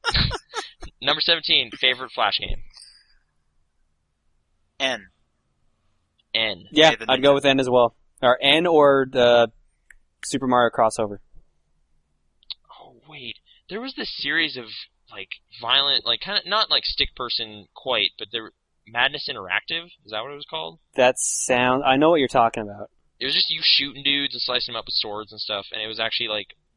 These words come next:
Speaker 1: surprisingly enjoyable for a Flash game. That was years ago, though. I haven't really played a lot since then. Like, they the, the ones that rise to the surface are then turned into things.
Speaker 3: Indie games, yeah, like Meat
Speaker 1: Yeah.
Speaker 3: Boy and Castle Crashers.
Speaker 1: So, like,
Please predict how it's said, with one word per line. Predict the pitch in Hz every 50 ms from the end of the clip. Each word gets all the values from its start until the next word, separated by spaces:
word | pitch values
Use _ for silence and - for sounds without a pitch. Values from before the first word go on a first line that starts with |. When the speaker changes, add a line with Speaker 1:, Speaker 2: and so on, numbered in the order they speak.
| _ _ _
Speaker 1:
surprisingly | - - 113 104 - 113 98 95 98 101 104 101 101 101
enjoyable | 101 98 104 101 95 92 92 92 92 92 90 90 _ _ _ - -
for | - -
a | -
Flash | - - - - - -
game. | - - - -
That | 95 123 135 131
was | 110 101
years | - 90 90 98 101 -
ago, | - - - 95
though. | - - 98 - -
I | 117 120
haven't | 135 139 135 123
really | 107 110 107 104 98 98 92 92 - _ _ _ _ _ _ _ _ _ _ _ _ _ _ _ -
played | - - 98 98 95
a | 101
lot | 95 98 95 95 98 104 - -
since | - - 104 98 - -
then. | - 98 95 92
Like, | 95 101 104 - -
they | 117 107 - _ _ _ _ -
the, | - 117 104 104 _ - -
the | 123
ones | 127 147 147 147 135 117
that | 123 117 104 - 104
rise | 113 110 107 107 - -
to | 104
the | 101 98
surface | - 107 104 98 104 98 - 104
are | 98
then | 95 101 98 95 95 95 -
turned | - 98 95 95 98
into | 98 98 - - 95 98 98 - _ _ _ _ _ _ _ _ _ _ _ _ - -
things. | - 95 110 107 104
Speaker 3:
Indie | 107 113 113
games, | 110 107 104 104 104 107 -
yeah, | 113 104 104
like | 104 104 - _
Meat | 135 123 117 117 110 -
Speaker 1:
Yeah. | - -
Speaker 3:
Boy | - 110 104 107 107 107 104 104 104 107 107 104
and | 104 104 104 104 - - - -
Castle | - 107 101 101 - - -
Crashers. | - 104 101 101 101 - - 107 107 107 - - - _ _ _ - - _ _
Speaker 1:
So, | - - - 110
like, | 101 - - - -